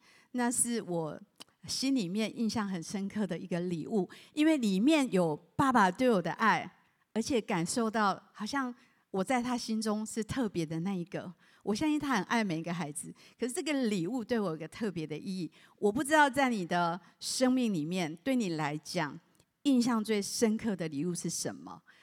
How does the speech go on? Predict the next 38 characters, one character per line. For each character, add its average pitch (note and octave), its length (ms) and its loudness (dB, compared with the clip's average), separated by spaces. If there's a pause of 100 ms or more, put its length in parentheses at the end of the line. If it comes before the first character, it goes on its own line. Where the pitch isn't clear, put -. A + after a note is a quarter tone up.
(140)
而 A3+ 140 -4
那 D4+ 200 2
个 A3+ 140 2
礼 F3+ 260 0
物 A3+ 180 -2
通 - 340 0
常 G#3 280 -2
跟 A3 240 -4 (120)
关 A#3+ 260 2
系 G#3 240 -6
的 G3 100 2
连 D#3+ 240 -2
结 E3 320 -10 (320)
都 G3 160 2
有 E3+ 120 4
关 E3 240 -4
系。 E3 340 -8 (380)
你 F#3+ 100 -8
想 F#3+ 240 -2
想 F#3+ 220 -2
看， F#3 280 -6 (760)
那 D4+ 280 2 (1400)
另 C#4 200 2
外 C#4 160 8
一 G#3 80 4
个 G3+ 180 0
我 D#3+ 80 2
收 A3 240 4
过 G#3+ 220 2
最 - 480 2
好 F#3+ 240 -2
的、 E3+ 160 -10
最 A#3+ 220 0
厉 G#3+ 220 -2
害 A3 120 0
的 F3 140 -2
礼 D3+ 160 -4
物， F3 280 0